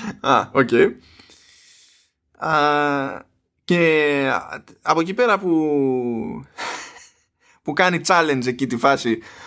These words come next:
ο πατέρας και λέει, «Τι θέλετε να σας πει ο Βαγγέλης, αφού δεν μι-, πώς, αφού δεν μιλάει;» Και ξαφνικά στο ίδιο επεισόδιο, έτσι, πριν που έκανε νοήματα και τέτοια, πετάγει το Βαγγέλης και λέει, «Μιλάω. Ποιος είπε ότι δεν μιλάω;»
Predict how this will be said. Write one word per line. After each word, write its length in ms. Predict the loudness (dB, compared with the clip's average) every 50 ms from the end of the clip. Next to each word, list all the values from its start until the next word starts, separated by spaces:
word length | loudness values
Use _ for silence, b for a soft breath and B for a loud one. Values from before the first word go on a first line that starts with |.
| B B B
ο 100 | -4 -2
πατέρας 440 | -2 -2 -2 0 0 0 0 0 0
και 80 | -2
λέει, 160 | -2 -2 -2
«Τι 240 | -2 -2 0 0 0
θέλετε 320 | 0 0 0 0 0 -2 -2
να 280 | 0 0 0 0 -2 -4 -8 -10 -10
σας 200 | -10 -10 -10 -2
πει 80 | 0
ο 80 | 0 2
Βαγγέλης, 440 | 2 0 0 0 0 0 0 0 -2
αφού 240 | -2 -2 -2 0 0
δεν 120 | 0 0
μι-, 100 | 0 -2
πώς, 340 | -2 0 0 0 0 -2 -4
αφού 220 | -6 -2 0 0
δεν 160 | 0 2 2
μιλάει;» 400 | 2 2 2 2 2 0 0 -4 b b b b b b b
Και 80 | -2
ξαφνικά 440 | 0 0 0 0 0 -2 -2 -2 -2
στο 140 | -2 0 0
ίδιο 120 | 2 2
επεισόδιο, 380 | 0 0 0 0 0 2 2 0
έτσι, 240 | 0 0 -2 -4 -2
πριν 240 | 0 0 0 0 0
που 180 | -2 -4 -4 -4 -2
έκανε 280 | -2 0 0 2 0 2
νοήματα 340 | 2 2 2 2 2 0 0
και 60 | 0
τέτοια, 400 | 0 0 0 0 0 -2 -2 B B B B
πετάγει 280 | -2 0 0 2 0 2
το 60 | 0
Βαγγέλης 480 | 0 0 2 2 0 0 0 -4 -6
και 120 | -2 -2 0
λέει, 320 | 2 2 0 0 -4 -10 _ _
«Μιλάω. 420 | 0 0 0 2 2 2 0 0 -2 -6 _
Ποιος 180 | -2 0 0
είπε 140 | 2 0 0
ότι 120 | 0 0
δεν 120 | 0 0 2
μιλάω;» 400 | 2 2 2 2 2 2 0